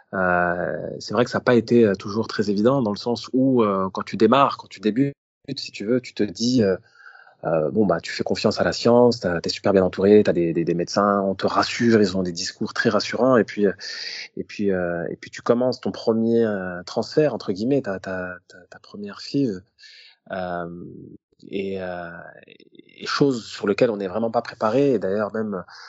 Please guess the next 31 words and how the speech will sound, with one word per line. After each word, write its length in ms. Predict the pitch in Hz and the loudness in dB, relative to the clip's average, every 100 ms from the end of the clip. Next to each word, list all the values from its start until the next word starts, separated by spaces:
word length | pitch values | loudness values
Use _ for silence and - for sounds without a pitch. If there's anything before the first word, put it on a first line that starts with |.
| - - - | -20 -16 -12
euh, 20 | |
à 380 | 80 80 - 87 | -12 -12 -14 -16
l'hôpital, 420 | 92 - 120 110 | -16 -10 -4 -2
ils 280 | 82 67 - | -4 -8 -8
te, 100 | 85 76 | -10 -10
ils 60 | |
te 100 | - | -12
préparent 320 | - - 98 98 | -18 -8 -8 -6
vraiment 240 | 98 107 101 | -4 -2 -2
pas 220 | 120 104 | 0 0
à 60 | |
ça, 260 | 95 139 143 - - - - | 0 -2 -2 -6 -20 -20 -20
c'est 200 | - - | -10 -8
que, 140 | 104 110 | -4 0
euh, 360 | 104 95 87 87 | 2 2 2 -2
en 100 | 95 | -2
réalité, 480 | 101 101 101 143 | 0 0 2 2
bah, 280 | 117 85 80 - - - - | 2 -4 -6 -8 -12 -16 -16
le 220 | - 92 | -8 -8
premier 240 | - 117 120 | -4 -2 -2
transfert 340 | 110 - 127 | -2 -2 -4
peut 140 | - | 0
échouer. 340 | 101 - 123 117 - - - - - | -2 0 -2 -4 -14 -20 -20 -16 0
Et, 260 | 95 90 | 0 2
et 60 | 95 | 2
nous, 140 | 131 | 0
si 160 | 135 - | 0 -4
tu 140 | - | -2
veux, 360 | 98 139 147 107 | 2 2 2 0
euh, 320 | 95 90 92 90 - - _ | -2 -6 -8 -10 -20 -20 _
euh, 280 | - 87 82 | -12 -8 -8